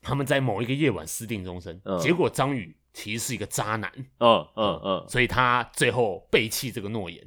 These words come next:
Speaker 2: 所以最后要找理由了。
Speaker 1: 对，然后这个女的就会跑来找他，就说：
Speaker 2: 嗯。
Speaker 1: “你当时不是说过你会永远爱我吗？”
Speaker 2: <laughs>
Speaker 1: 啊，然后张宇就说：“我跟你讲，是那天那个夜晚，
Speaker 2: 嗯。
Speaker 1: 月色真的太美了，
Speaker 2: 哦。
Speaker 1: 是月亮的错，
Speaker 2: 嗯。
Speaker 1: 不是我的错。
Speaker 2: 嗯，
Speaker 1: 啊，
Speaker 2: 嗯。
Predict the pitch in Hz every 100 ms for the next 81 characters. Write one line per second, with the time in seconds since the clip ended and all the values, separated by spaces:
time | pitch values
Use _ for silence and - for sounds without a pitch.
0 | - - 170 175 151 156 143 131 143 117
1 | 87 92 104 117 131 185 143 117 120 156
2 | 131 110 110 131 95 120 131 156 160 165
3 | - - 196 196 254 302 - 220 196 233
4 | 277 - 277 269 214 165 262 220 226 175
5 | 269 214 156 127 185 190 104 156 143 -
6 | 104 87 127 - - 104 127 113 139 139
7 | 101 123 123 117 117 _ - 98 117 107
8 | 95 76 _ _ _ _ _ - 117 117
9 | 113 98 107 107 123 107 98 95 104 87
10 | 82 95 _ _ - 110 107 - 98 95
11 | 92 87 98 85 85 - - - 95 101
12 | 110 110 110 107 104 104 107 110 92 87
13 | 80 110 87 80 107 98 90 123 139 110
14 | 90 78 - 78 - 95 82 110 104 90
15 | 82 - 98 82